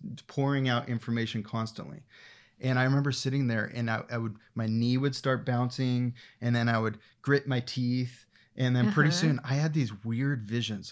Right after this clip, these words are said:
Speaker 1: I'm, I'm gonna share this real quick.
Speaker 2: Oh
Speaker 1: You're
Speaker 2: my.
Speaker 1: gonna think
Speaker 2: You
Speaker 1: I'm
Speaker 2: guys, I've
Speaker 1: violent. I'm
Speaker 2: never,
Speaker 1: really,
Speaker 2: I've never
Speaker 1: I'm really
Speaker 2: heard
Speaker 1: not
Speaker 2: this stuff
Speaker 1: violent, but
Speaker 2: before.
Speaker 1: I used to think, "What is the fastest way out of this room?" And it wasn't the door. I
Speaker 2: The
Speaker 1: had
Speaker 2: window?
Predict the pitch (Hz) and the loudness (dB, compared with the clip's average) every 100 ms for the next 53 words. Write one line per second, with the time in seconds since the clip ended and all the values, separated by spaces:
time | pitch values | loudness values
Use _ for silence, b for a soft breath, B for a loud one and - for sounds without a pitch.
0 | - 107 107 117 104 104 110 107 110 101 | -8 -8 -6 -6 -6 -4 -4 -4 -8 -10
1 | 104 147 185 175 170 151 214 185 175 - | -10 -8 -6 -4 2 4 6 4 4 8
2 | 285 - - 196 208 196 185 160 120 220 | 10 12 10 12 10 12 12 10 8 8
3 | 202 208 233 - 170 190 190 156 143 117 | 8 12 12 12 12 12 12 12 10 10
4 | 127 175 135 120 131 123 143 185 - - | 10 10 10 6 4 4 4 0 -6 0
5 | 139 170 190 139 123 117 120 139 202 208 | 2 4 0 -2 -2 -2 -4 -4 -4 -6
6 | 117 - - 113 110 113 - 165 156 - | -10 -12 -6 -2 -2 -4 -4 -4 -4 -10
7 | - 113 117 113 107 120 113 107 107 104 | -12 -6 -2 -2 -2 -2 -2 -2 -4 -6
8 | 113 107 92 - _ - 123 110 98 101 | -4 -4 -6 -12 _ -6 -4 -4 -6 -6
9 | 101 113 117 - - 113 98 87 71 - | -4 -4 -6 -8 -12 -10 -8 -10 -10 -16
10 | _ _ _ _ _ _ _ _ _ _ | _ _ _ _ _ _ _ _ _ _
11 | - 131 139 175 180 262 392 | 0 4 6 6 6 2 0